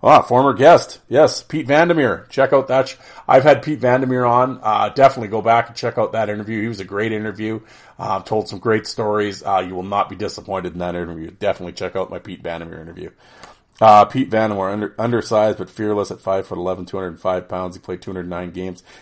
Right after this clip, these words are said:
had one thousand forty-six minutes in penalties, along with sixty-five.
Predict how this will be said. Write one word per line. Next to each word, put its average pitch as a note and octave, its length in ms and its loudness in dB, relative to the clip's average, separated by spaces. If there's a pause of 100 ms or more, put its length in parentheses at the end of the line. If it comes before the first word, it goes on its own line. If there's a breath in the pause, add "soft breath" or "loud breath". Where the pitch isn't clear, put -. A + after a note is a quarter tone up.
had F2 160 -12
one B2 220 2
thousand F#2 460 4
forty-six F#2+ 480 -8
minutes F#2 220 -12
in E2 80 -18
penalties, F2+ 400 -10
along F2 320 -12
with F2 220 -12 (1120)
sixty-five. - 920 -6